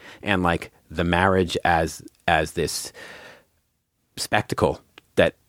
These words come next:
millions c-, consume, and its kind of role in the narrative of this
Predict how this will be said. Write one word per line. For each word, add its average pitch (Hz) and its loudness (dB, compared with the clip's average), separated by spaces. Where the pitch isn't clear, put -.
millions 98 4
c-, 76 -2
consume, 113 2
and 107 2
its 104 -4
kind 107 0
of 87 0
role 107 4
in 104 0
the 98 0
narrative 101 4
of 90 2
this - 2